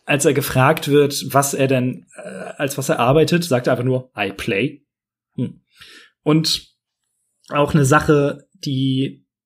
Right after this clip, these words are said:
wohl relativ wichtig ist, aber ich hab den Film auf Deutsch geguckt, wahrscheinlich ein großer Fehler, steinigt mich. Ähm, Ben hat einen Akzent im O-Ton, der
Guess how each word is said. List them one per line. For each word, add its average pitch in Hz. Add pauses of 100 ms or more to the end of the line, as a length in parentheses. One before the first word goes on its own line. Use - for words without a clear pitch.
(280)
wohl 135
relativ 165
wichtig 165
ist, 190
aber 131
ich 160
hab 139
den 131
Film 135
auf 117
Deutsch -
geguckt, -
wahrscheinlich 107
ein 101
großer 104
Fehler, 156 (300)
steinigt 123
mich. 139 (640)
Ähm, 127 (360)
Ben 170
hat 165
einen 143
Akzent - (180)
im 131 (140)
O-Ton, 143 (100)
der 131